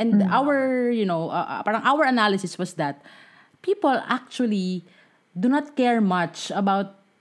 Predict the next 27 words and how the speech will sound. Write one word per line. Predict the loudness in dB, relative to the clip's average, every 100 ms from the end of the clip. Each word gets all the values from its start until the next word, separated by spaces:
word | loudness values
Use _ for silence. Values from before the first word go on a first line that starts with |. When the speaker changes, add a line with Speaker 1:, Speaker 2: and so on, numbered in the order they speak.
| _ -4
Speaker 1:
the | 0
human | 2 2 0
rights | 0 -2 -4 -4
violation | -2 -2 -4 -6 -10 -8
committed | -8 -8 -10 -8
by | -8
Marcos | -6 -6 -8 -10 -12 -12
against | -10 -10 -10
the | -12
torture | -10 -6 -4 -4 -6 -6 -4
and | -4 -6
the | -6
extrajudicial | -10 -12 -12 -10 -10 -10 -10 -12 -10
killings. | -4 -4 -2 -4 -6 -8 -12 -20 -20 -18 -4
But | 0 0 0
if | -4 -2
you |
tell | 0 0 0
them | -2 -4 -4 -6
that | -10 -16 -20 -12
the | -2
Marcos | 0 2 0 -2 -6 -10
family | -4 0 0 -2 -4 -6 -8 -12 _ _ _ -4
had | -2
an | -2
ill-gotten | -2 0 0 -2 0 0 0 -4 -4
wealth | -4 -4 -4 -8